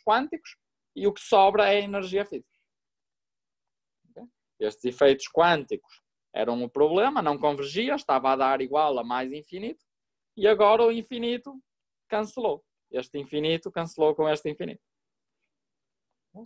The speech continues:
E sobrou um resultado finito. E esse seria o resultado do experimento. Ora, isto parece piada, mas na realidade é assim que funciona. Como é que nós fazemos na prática? Na prática eu não posso fazer infinito mais dois menos infinito igual a dois.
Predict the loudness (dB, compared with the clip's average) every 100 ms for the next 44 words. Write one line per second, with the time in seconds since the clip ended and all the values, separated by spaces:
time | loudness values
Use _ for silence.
0 | _ _ _ -4 -2 -2 2 6 8 8
1 | 6 2 _ _ -10 -6 -4 0 2 0
2 | -4 -4 -6 -10 _ _ _ _ _ _
3 | _ _ 0 0 -2 -2 4 4 4 0
4 | 2 0 0 -8 -6 -6 -8 -16 _ _
5 | _ _ _ _ 2 2 0 0 0 -2
6 | -2 2 2 0 -6 -6 -6 -4 -2 0
7 | -2 -4 -8 -10 -12 -10 -10 -12 -18 _
8 | _ _ _ _ _ _ -2 2 2 2
9 | 0 2 0 0 -4 -2 -2 0 -6 -6
10 | -14 -20 -20 _ _ _ _ _ -4 -2
11 | 4 4 4 0 -2 -2 -2 -6 -6 -6
12 | -6 -4 -2 -2 0 -2 0 2 2 -2
13 | -6 -6 -4 -2 0 0 0 2 4 4
14 | 2 0